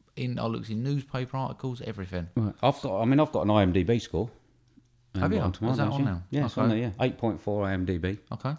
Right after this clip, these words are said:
Speaker 2: Um, but only fifty-one percent Rotten Tomatoes.
Speaker 1: Okay.
Speaker 2: Um, so, yeah, I think the audience is liking it a bit more than the critics.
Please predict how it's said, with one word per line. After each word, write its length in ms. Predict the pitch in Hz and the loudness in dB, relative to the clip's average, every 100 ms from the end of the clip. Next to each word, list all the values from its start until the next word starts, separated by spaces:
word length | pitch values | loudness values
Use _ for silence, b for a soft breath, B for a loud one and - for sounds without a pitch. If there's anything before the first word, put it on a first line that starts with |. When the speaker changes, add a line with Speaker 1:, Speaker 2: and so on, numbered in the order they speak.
| 92 | -2
Speaker 2:
Um, 280 | 98 95 | 0 0
but 120 | 92 98 | -2 0
only 140 | 117 | 0
fifty-one 540 | 104 117 - 110 107 | -2 -8 -4 -2 -2
percent 320 | 101 - 104 92 | -2 -4 -6 -4
Rotten 200 | 90 - | -8 -10
Tomatoes. 600 | 98 104 98 82 95 _ | -8 -8 -6 -10 -10 _
Speaker 1:
Okay. 220 | 147 - 147 B B B | -10 -8 -10 B B B
Speaker 2:
Um, 420 | 95 92 90 95 98 - | -6 -4 -4 -6 -8 -8
so, 80 | 107 | -4
yeah, 180 | 101 95 | -2 -2
I 40 | |
think 180 | 85 - | -4 -4
the 80 | 95 | -2
audience 380 | 95 85 - 90 | -2 -2 -6 -6
is 100 | 85 | -6
liking 300 | 92 - 92 | -6 -4 -8
it 60 | |
a 40 | - | -6
bit 160 | 92 | -4
more 240 | 90 87 87 | -4 -4 -4
than 160 | 90 | -4
the 80 | 85 | -6
critics. 720 | - - 87 - - - - | -8 -12 -8 -8 -10 -18 -20